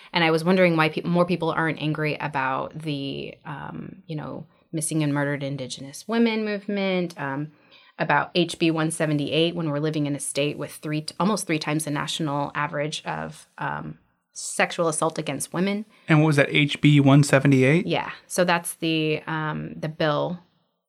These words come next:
Speaker 1: that was brought forth about the anti-abortion bill that was brought up a couple of weeks ago, and we, we had a protest rally. Um, so,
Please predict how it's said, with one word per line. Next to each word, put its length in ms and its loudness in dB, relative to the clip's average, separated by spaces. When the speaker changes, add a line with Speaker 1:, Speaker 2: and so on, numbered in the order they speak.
Speaker 1:
that 280 0
was 580 -6
brought 260 2
forth 320 0
about 800 0
the 180 4
anti-abortion 720 0
bill 300 -8
that 260 -6
was 160 -8
brought 200 -8
up 100 -12
a 100 -12
couple 260 -10
of 80 -8
weeks 280 -12
ago, 420 -10
and 160 -8
we, 300 -12
we 80 -4
had 160 -2
a 120 -8
protest 400 -10
rally. 400 -10
Um, 300 -4
so, 480 2